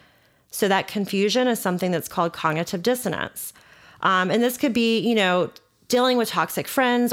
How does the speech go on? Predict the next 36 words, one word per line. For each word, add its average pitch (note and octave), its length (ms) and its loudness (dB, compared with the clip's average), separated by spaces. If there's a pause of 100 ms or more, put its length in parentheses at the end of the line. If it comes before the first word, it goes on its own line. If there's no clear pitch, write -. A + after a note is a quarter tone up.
or A#3 180 2
partners. F3+ 500 0
It E3 140 -4
doesn't G3+ 260 0
have G#3+ 240 -2
to G#3 60 -4
be F3+ 120 2
a E3 60 2
love D3+ 200 0
interest. D3+ 680 -4 (640)
Um, F3+ 460 2
but F3 260 -2
th-, G3 220 2
it, - 240 -6
it F#3 140 0
goes G3+ 340 2
either D#3 260 2
way. - 440 -6 (260)
You G3 140 0
know, E3 400 2 (440)
your G3+ 160 0
gut's G3 400 0
telling F3 460 0
you D3+ 420 0
this D#3+ 160 -4
person F3 460 0
is - 120 -4
treating E3 280 -2
you D#3 100 -2
poorly A3 640 2
and F3 100 0
your E3+ 100 2
mind E3 260 2
has D#3+ 160 0
rationalized D3 760 0
it. D2+ 220 -2